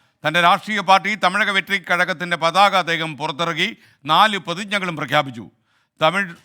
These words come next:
സൂപ്പർ സ്റ്റാർ വിജയ് വളരെ സജീവമായി രാഷ്ട്രീയത്തിലേക്ക് എഴുന്നള്ളുന്നു. പനയൂരിലെ പാർട്ടി ആസ്ഥാനത്തായിരുന്നു പാർട്ടിയുടെ പതാക അദ്ദേഹം പുറത്തിറക്കിയത്. മനേഷ് മൂർത്തി വിവരങ്ങളുമായി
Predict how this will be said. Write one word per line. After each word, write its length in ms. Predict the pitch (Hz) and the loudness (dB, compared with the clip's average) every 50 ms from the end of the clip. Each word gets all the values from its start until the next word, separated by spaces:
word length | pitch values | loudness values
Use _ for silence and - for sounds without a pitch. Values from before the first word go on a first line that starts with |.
| _ _ | _ _
സൂപ്പർ 280 | 185 214 202 220 214 190 | -12 -10 -2 -2 -2 -2
സ്റ്റാർ 380 | - - 190 175 160 147 135 - _ _ _ _ _ | 0 2 4 4 4 4 0 -4 _ _ _ _ _
വിജയ് 440 | 156 165 165 214 214 190 147 110 - - _ _ _ _ - | -6 -4 0 0 2 2 0 -2 -6 -12 _ _ _ _ 2
വളരെ 300 | 196 233 247 247 247 190 | 2 2 4 2 0 -2
സജീവമായി 520 | 185 190 190 190 196 196 185 180 175 170 | -2 -4 -4 -4 -4 -2 0 0 0 2
രാഷ്ട്രീയത്തിലേക്ക് 760 | 165 165 170 147 - 175 170 147 160 160 160 120 156 151 139 127 - - | 2 2 0 0 -4 -8 -8 -6 -4 -4 -4 -2 -2 -2 -2 -4 -6 -8
എഴുന്നള്ളുന്നു. 520 | 151 147 139 143 135 135 123 123 113 104 104 - - - - - - - | -8 -6 -6 -6 -6 -6 -6 -8 -8 -10 -12 -12 -14 -14 -14 -14 -8 -4
പനയൂരിലെ 580 | 156 156 165 175 175 175 175 180 175 175 185 190 156 - | -2 -2 -2 -2 -4 -2 -2 -2 0 2 2 0 2 2
പാർട്ടി 240 | 160 175 180 190 185 | 2 2 2 2 2
ആസ്ഥാനത്തായിരുന്നു 680 | 180 180 175 - 180 180 175 - 170 170 170 165 165 | 0 0 2 0 -2 -2 0 0 0 0 0 -2 -6
പാർട്ടിയുടെ 360 | 156 156 156 175 175 175 165 165 | -2 0 0 0 0 -2 -4 -4
പതാക 340 | 156 160 165 170 170 151 180 208 233 - - _ _ _ _ _ _ _ _ - | -2 0 2 2 4 4 4 4 4 2 0 _ _ _ _ _ _ _ _ -10
അദ്ദേഹം 320 | 151 135 165 160 156 151 | -4 -2 0 0 0 -2
പുറത്തിറക്കിയത്. 720 | 127 151 151 135 135 151 135 127 95 117 120 - 92 82 - _ _ _ _ _ | -4 -4 -4 -2 -2 -2 -2 -2 -4 -6 -6 -6 -8 -12 -18 _ _ _ _ _
മനേഷ് 320 | 147 175 196 240 247 202 208 | 0 2 2 2 0 0 -2
മൂർത്തി 240 | 208 196 175 151 175 | -6 -6 -4 -4 -4
വിവരങ്ങളുമായി 540 | 165 170 170 165 160 151 147 147 139 131 | -4 -2 -2 -2 0 2 2 2 2 -2